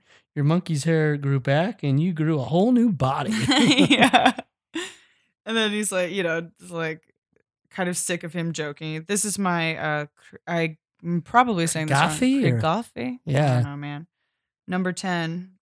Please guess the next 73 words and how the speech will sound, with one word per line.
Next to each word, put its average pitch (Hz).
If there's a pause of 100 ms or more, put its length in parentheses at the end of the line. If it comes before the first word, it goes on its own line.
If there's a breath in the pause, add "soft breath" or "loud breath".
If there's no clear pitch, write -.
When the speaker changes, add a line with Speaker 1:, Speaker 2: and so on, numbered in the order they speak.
Speaker 2:
Let's 170
call 180
him 165
number 160
ten. 156 (640)
Uh, 165
"You 170
destroyed 247
my 196
number 165
nine, 170 (140)
and 170
I 190
will 214
make 233
Speaker 1:
<laughs> -
Speaker 2:
you 262
pay 226
for 180
it." 180
And 180
then 170
they 151 (120)
z-, 151 (200)
Speaker 1:
And 165
he 180
Speaker 2:
they'll, 190
you -
Speaker 1:
says, -
Speaker 2:
see 262
Speaker 1:
"And -
Speaker 2:
them 220
Speaker 1:
ten 196
will 165
make 143
you 151
pay 135
for -
it," -
Speaker 2:
Oh, 202
Speaker 1:
'cause, 180
Speaker 2:
and 208
ten 190
will 185
Speaker 1:
'cause 175
Speaker 2:
make -
you -
pay 202
Speaker 1:
he 180
Speaker 2:
for 151
it, 175
Speaker 1:
has 175
Speaker 2:
yeah. 160
Speaker 1:
control 226
Speaker 2:
Oh, -
yeah. 254
Speaker 1:
of 180
it. 185 (500 loud breath)
Speaker 2:
And 202
then 196
you 196
see 214
his, 202
like, 180
the 196
little 190
gorilla's, 214
like, 214
fi-, - (400)
robo 208
Speaker 1:
Big 202
Speaker 2:
fingers 208
Speaker 1:
Yes. -